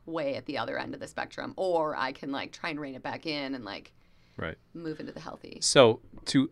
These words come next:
Speaker 2: identify with anybody out there that's
Speaker 1: <laughs>
Speaker 2: struggling, when we first got married, I, as a business owner, I s-, was having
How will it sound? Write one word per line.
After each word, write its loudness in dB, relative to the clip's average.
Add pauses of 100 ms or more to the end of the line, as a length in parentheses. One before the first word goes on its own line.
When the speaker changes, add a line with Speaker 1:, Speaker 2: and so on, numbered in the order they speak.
Speaker 2:
identify 8
with 8
anybody 8
out 8
there 8
that's 4
Speaker 1:
<laughs> 4
Speaker 2:
struggling, 6
when 4
we 8
first 2
got 6
married, 8
I, 4 (880)
as 6
a 2
business 2
owner, -2
I -2
s-, -8
was -4
having 2